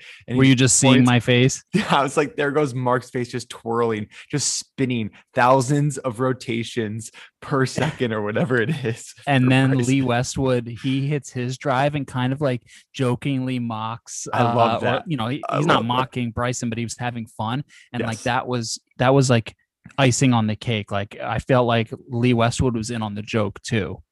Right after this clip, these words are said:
Speaker 1: Yes. Well, <laughs> yes, yes. But I think what's cool too about the fans being there, I mean, there were plenty of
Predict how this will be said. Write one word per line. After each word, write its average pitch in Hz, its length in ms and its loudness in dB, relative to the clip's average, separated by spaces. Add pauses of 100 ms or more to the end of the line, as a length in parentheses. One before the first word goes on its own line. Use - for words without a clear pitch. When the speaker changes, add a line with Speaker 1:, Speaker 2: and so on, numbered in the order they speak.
(120)
Speaker 1:
Yes. - 440 -10 (360)
Well, 151 460 8
<laughs> - 20 -10
yes, 151 680 4 (420)
yes. - 300 0 (340)
But 143 120 6
I 151 80 6
think 156 340 0
what's 156 240 -2
cool 127 280 0
too 113 380 -2 (140)
about 113 360 -2
the 123 100 -2
fans 110 420 -6
being 123 280 -4
there, 123 260 -4 (280)
I 123 100 -2
mean, 127 100 0
there 123 100 4
were 117 140 0
plenty 117 260 -2
of 107 100 -4